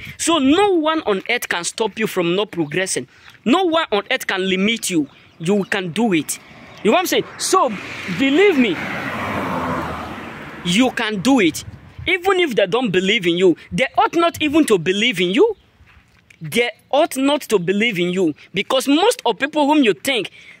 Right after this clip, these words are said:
that they don't believe that you can make it, they don't believe in themselves. Because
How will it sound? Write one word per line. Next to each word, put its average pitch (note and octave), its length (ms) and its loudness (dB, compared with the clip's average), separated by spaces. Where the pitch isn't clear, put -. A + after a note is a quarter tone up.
that F#3+ 240 -4
they F#3+ 120 -2
don't C4 220 2
believe G#3 340 0
that E3+ 140 -4
you - 60 -12
can F#3+ 220 -2
make A#3 160 2
it, G#3+ 80 -6
they A3+ 80 -2
don't D4+ 220 0
believe G#3 320 -2
in F3 100 0
themselves. F3+ 420 -4
Because C4 360 0